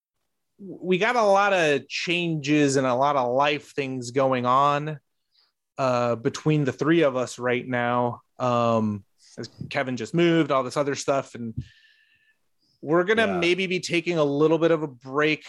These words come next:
Speaker 1: maybe just a week, maybe not. We'll keep you guys posted. We're, we're trying to, we're rearranging some things, is what I'm saying. Um, and we're gonna have to figure some stuff out. So we might be off next week. Um, and if we are, you'll hear from us in some way or another, and we'll let you know what's going on.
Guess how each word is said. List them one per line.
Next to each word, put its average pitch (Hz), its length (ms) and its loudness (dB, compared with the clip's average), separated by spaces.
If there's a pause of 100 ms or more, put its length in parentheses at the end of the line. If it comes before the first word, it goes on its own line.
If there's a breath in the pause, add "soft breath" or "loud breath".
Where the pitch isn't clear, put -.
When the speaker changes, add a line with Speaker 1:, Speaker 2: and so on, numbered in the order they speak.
(100)
Speaker 1:
maybe 175 200 -2
just 160 220 -4
a 170 40 4
week, 151 340 0 (240 loud breath)
maybe 151 200 0
not. 135 200 0
We'll 127 100 -4
keep - 180 -6
you 143 80 -4
guys 139 180 0
posted. 127 380 -4
We're, 143 140 0
we're 160 160 0
trying 240 280 2
to, 196 60 -4
we're 240 180 2
rearranging 190 800 2
some 135 180 -4
things, 120 260 -2
is 113 100 -6
what 120 100 0
I'm 113 100 -2
saying. 107 380 -6 (560 soft breath)
Um, 123 440 2
and 135 120 0
we're 143 80 2
gonna 147 160 0
have 147 220 -6
to 135 80 -10
figure 139 260 -4
some 131 160 -6
stuff - 260 -4
out. 101 240 -8
So 123 300 2
we 127 120 0
might 175 240 0
be 202 120 2
off 185 240 2
next 175 240 -6
week. 180 340 -4 (520 soft breath)
Um, 123 500 2
and 127 80 -2
if 120 100 -4
we 131 120 2
are, 143 520 2 (520)
you'll 165 180 -4
hear 156 240 2
from 156 200 0
us - 480 -4
in 139 200 -6
some 131 180 0
way 127 120 2
or 123 100 2
another, 120 400 4
and 120 180 0
we'll 120 100 2
let 120 120 2
you 127 80 -2
know 120 160 2
what's 113 160 0
going 120 240 2
on. 120 360 0